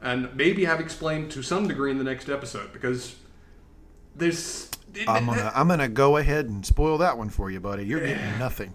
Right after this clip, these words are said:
Speaker 2: You're getting nothing about what Bran was doing.
Speaker 1: Yeah, that's disappointing, because it, a lot of Bran's relevance dies with this episode. You would have expected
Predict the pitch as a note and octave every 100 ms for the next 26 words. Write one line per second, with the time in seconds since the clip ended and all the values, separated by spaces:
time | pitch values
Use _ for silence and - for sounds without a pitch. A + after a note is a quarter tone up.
0 | - C#3+ G#3 G3+ A#2+ A#2+ C#3+ C#3 A2+ G2
1 | G2 G#2 G#2 G2+ F2+ E2+ E2 E2 - -
2 | - E3+ F#3+ G3+ G#3 E3+ F#3+ F#3 F3 -
3 | D#3+ B2+ G2+ G#2+ B2 A#2 - - - -
4 | D#3 C3 - - - - - - D3 D#3
5 | G3+ C#4 B3+ F3+ G3 G3+ F3 C#3+ E3 E3+
6 | D3 B2+ - C3 B2 C3 B2+ C3 B2+ C3
7 | C#3+ C#3+ C3+ - G2 - B2 C3 B2 B2
8 | - - E3 - D3 C3